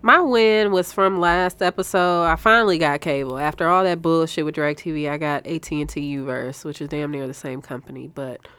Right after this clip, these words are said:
they were swift in their, uh, in their connection. So, yeah.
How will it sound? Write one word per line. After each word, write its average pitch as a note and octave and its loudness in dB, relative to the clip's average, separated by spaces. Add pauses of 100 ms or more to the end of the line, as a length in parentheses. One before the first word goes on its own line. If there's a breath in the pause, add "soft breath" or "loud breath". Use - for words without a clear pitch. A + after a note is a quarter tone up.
(360 soft breath)
they G#3+ 6
were G3+ 0
swift - 2 (240)
in E3 -4
their, D3+ -4
uh, C#3 -8 (680)
in E3 -4
their D#3+ -4
connection. - -6 (340 loud breath)
So, - -4
yeah. D3 -2